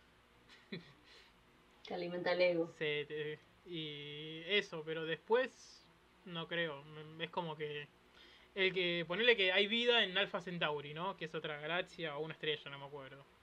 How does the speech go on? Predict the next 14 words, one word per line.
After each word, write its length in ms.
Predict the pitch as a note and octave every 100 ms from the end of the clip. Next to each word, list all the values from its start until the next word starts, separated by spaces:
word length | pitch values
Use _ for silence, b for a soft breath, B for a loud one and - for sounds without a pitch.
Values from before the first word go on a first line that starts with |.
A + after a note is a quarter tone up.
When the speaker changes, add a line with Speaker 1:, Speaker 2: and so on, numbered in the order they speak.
| _ - - - - - - _ -
Speaker 1:
¿Quién 160 | A3+ B3
lo 100 | A#3
rige 260 | G#3+ F3
a 40 | E3
esa 120 | E3+
persona? 460 | D#3+ E3 D#3 D3 C#3 - - - - - -
¿Lo 120 | F#3+ E3
de 80 |
nuestra 200 | E3 E3 D#3+
constelación 680 | E3+ E3+ D3+ - A3 D4+ F4 - -
o 120 | F3+
de 120 | E3+
su 140 | D#3 F3
constelación? 640 | F3 E3 D#3+ D3+ D3+ C#3